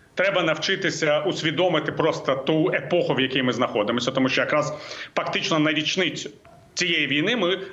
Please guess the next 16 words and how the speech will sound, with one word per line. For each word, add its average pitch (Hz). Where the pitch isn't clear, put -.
бачимо, 185
що 165
Китайська 156
Народна 143
Республіка 202
активно 180
готується 135
до 123
втручання 180
на 131
боці 139
Росії. -
Оцей 160
мирний 147
план, 131
який 113